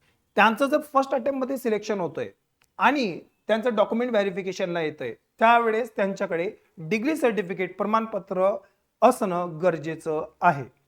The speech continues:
ठीक आहे? तर पास प्रमाणपत्र आवश्यक असणारे फायनल डॉक्युमेंट व्हेरिफिकेशनच्या वेळेस, हे प्रत्येकाने लक्षात ठेवणं गरजेचं आहे. ठीक आहे? त्याच्यानंतर तुमचं कुठलं व्यावसायिक किंवा तांत्रिक,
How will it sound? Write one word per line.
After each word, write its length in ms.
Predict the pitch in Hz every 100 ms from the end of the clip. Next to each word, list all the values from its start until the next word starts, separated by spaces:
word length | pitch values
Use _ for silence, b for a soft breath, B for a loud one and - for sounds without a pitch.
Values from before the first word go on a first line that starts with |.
| _ _ _ _ _ -
ठीक 140 | 202
आहे? 120 | 226 233 _ _ _ _ _ -
तर 40 |
पास 320 | 175 240 254
प्रमाणपत्र 540 | - 226 220 226 220 226
आवश्यक 420 | 196 190 202 202
असणारे 440 | 180 190 170 233 - -
फायनल 400 | 190 180 190 269 180
डॉक्युमेंट 380 | 180 180 185 226
व्हेरिफिकेशनच्या 680 | 185 170 151 139 143 139 147
वेळेस, 220 | 220 -
हे 60 | 262
प्रत्येकाने 520 | 254 220 208 196 196
लक्षात 220 | 175 180
ठेवणं 340 | 165 151 208 190
गरजेचं 400 | 127 127 - 98
आहे. 140 | _ _ _ _ _ -
ठीक 160 | 208 233
आहे? 360 | 240 - _ _ _ _ _ _ _
त्याच्यानंतर 600 | 226 247 277 262 240 262 269
तुमचं 200 | 247 247
कुठलं 220 | 247 247
व्यावसायिक 580 | 185 202 208 214 233 233
किंवा 200 | 233 240
तांत्रिक, 520 | 240 208 226 247 247